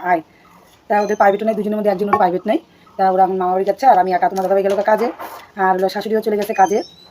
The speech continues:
তোমরা তো জানোই আমরা ব্রাহ্মণ, ভোগ টোক রান্না করে আমার শাশুড়ি, তা আমার শাশুড়িও চলে গেছে কাজে। আর মিষ্টু এখন মামা বাড়ি যাচ্ছে। আর এখন, এখন আমার একা একা বসে বসে সব কাজ করতে হবে। একা একা আমার যদি ভালো লাগে না, তা টিভি চালিয়ে আমি কাজগুলো করবো। টিভিও, টিভি শব্দ শুনলে তার একটু ভালো লাগবে, যেটা বাড়িতে মানুষ আছে। তা চলো লাউ শাকগুলো কেটে কুটে নিই,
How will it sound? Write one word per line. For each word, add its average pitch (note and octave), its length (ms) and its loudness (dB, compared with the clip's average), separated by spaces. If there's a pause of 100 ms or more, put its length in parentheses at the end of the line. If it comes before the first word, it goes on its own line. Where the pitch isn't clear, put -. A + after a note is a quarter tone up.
তোমরা G#3+ 180 -8
তো G#3+ 80 -2
জানোই G3+ 200 0
আমরা F#3+ 160 -4
ব্রাহ্মণ, G3 240 -2 (100)
ভোগ F#3 120 -6
টোক G3 140 -6
রান্না F#3 180 0
করে F#3+ 120 0
আমার F3+ 140 -4
শাশুড়ি, G#3 220 -6 (320)
তা - 80 -10
আমার G3 120 -6
শাশুড়িও G3+ 300 -4
চলে G3 160 -2
গেছে F#3+ 160 -4 (200)
কাজে। F#3 180 -4 (400)
আর F#3+ 120 4
মিষ্টু G3+ 200 -6
এখন G#3 120 -4
মামা F#3 140 0
বাড়ি G3 160 0
যাচ্ছে। F#3+ 200 -4 (580)
আর F#3+ 120 4
এখন, F#3+ 160 2
এখন G3+ 100 -4 (100)
আমার G3+ 200 2
একা G3+ 160 2
একা G#3+ 140 4
বসে G3+ 160 -4
বসে A3+ 120 -4
সব G3 200 -2
কাজ G3 120 2
করতে G#3+ 160 -4
হবে। G#3+ 160 2
একা G3 120 0
একা G#3 120 2
আমার G3 140 -2
যদি G3 180 -4
ভালো F#3 140 0
লাগে F3+ 160 -2
না, A#3 40 -4 (320)
তা A3+ 80 -2
টিভি A3 260 -4
চালিয়ে G#3 320 2
আমি F#3+ 160 -2
কাজগুলো F#3 280 0
করবো। F#3 200 -4
টিভিও, G#3 240 -4 (220)
টিভি A3 240 -8
শব্দ F#3+ 120 -2 (120)
শুনলে G#3 180 -4 (260)
তার G#3 120 0
একটু G#3 160 -8
ভালো F#3 140 0
লাগবে, F#3+ 180 -2
যেটা G3 140 -2
বাড়িতে F3 240 -2
মানুষ F#3+ 220 -4
আছে। F#3 120 -6 (580)
তা A3+ 140 -6
চলো G3+ 140 0 (580)
লাউ G3 140 6
শাকগুলো F#3+ 260 -2
কেটে G#3 180 -4
কুটে G#3 180 -4
নিই, A#3 80 -4